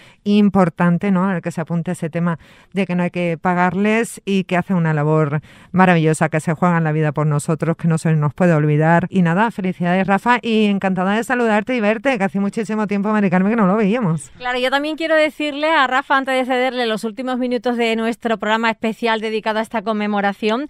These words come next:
Speaker 2: como Día Internacional de los Bomberos, que tratamos en De Buena Mañana, que, mm, bueno, pues nos gustaría tenerte más a menudo para que nos diera precisamente talleres de formación aquí en la radio,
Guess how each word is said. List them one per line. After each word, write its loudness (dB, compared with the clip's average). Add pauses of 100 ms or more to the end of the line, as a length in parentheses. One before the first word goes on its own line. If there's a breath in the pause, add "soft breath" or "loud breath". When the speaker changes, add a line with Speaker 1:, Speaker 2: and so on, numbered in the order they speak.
(260 loud breath)
Speaker 2:
como -2
Día -2
Internacional -2
de -2
los -2
Bomberos, -2
que 0
tratamos -4
en -4
De -6
Buena -6
Mañana, -2 (320 loud breath)
que, 4
mm, -2
bueno, -2
pues 2
nos -2
gustaría -2
tenerte -2
más -2
a 0
menudo 2
para 0
que -2
nos 2
diera 2
precisamente 0
talleres 2
de 4
formación 0
aquí 0
en 2
la 4
radio, 4